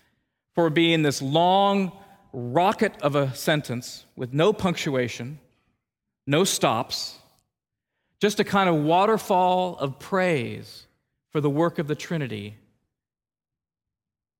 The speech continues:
in bringing about the gospel.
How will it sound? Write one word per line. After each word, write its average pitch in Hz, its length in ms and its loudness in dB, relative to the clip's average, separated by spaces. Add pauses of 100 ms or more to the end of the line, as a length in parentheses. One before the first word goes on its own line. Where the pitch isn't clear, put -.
(360)
in 139 120 -4
bringing 156 300 2
about 131 440 -2 (420)
the 123 80 -10
gospel. 117 480 -4